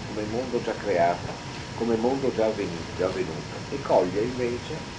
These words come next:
la realtà come un evento miracoloso, come un evento portentoso, assolutamente non gratu-, non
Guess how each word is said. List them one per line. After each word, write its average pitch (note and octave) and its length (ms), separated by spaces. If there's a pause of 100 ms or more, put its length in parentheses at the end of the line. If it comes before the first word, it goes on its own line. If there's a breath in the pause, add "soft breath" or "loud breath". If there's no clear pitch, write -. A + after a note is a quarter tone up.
(420)
la C#3+ 140
realtà C3+ 560
come D3+ 140
un C3 160
evento G#2 540
miracoloso, G2+ 760 (2250)
come C3 220
un G2+ 120
evento G2+ 520
portentoso, F2 920 (120)
assolutamente A2+ 1000
non A#2+ 200
gratu-, F#2 480
non C#3 240